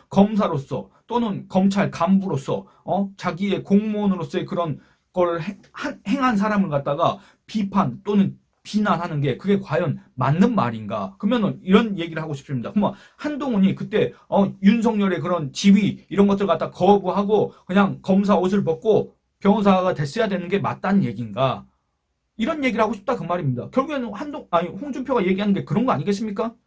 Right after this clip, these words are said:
그러니까 홍준표의 말은 한 문장 한 문장 별로 이해하기가 어렵고 그리고 이해된다고 하더라도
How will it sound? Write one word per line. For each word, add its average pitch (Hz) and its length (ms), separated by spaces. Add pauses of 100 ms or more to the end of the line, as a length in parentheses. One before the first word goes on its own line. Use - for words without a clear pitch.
(520)
그러니까 196 800 (100)
홍준표의 247 720
말은 156 400
한 269 220
문장 240 320
한 196 80
문장 196 420
별로 180 520
이해하기가 165 680
어렵고 139 760 (180)
그리고 160 360
이해된다고 156 880
하더라도 151 480